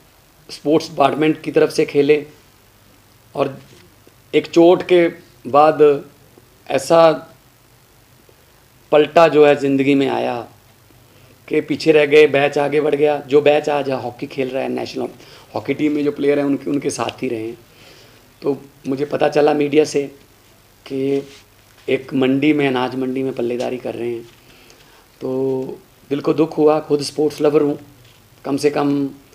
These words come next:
अगर पिछली सरकारों ने ध्यान दिया होता तो ये हालत नहीं होनी चाहिए थी।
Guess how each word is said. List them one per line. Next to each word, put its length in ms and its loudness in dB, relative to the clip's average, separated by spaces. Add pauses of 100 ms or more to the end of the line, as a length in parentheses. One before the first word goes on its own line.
(160)
अगर 240 0 (440)
पिछली 240 -6
सरकारों 340 -4
ने 100 -4
ध्यान 240 -4
दिया 160 -2
होता 240 -4
तो 180 -6 (160)
ये 200 -2
हालत 300 -6
नहीं 180 -6
होनी 200 -12
चाहिए 260 -18
थी। 200 -20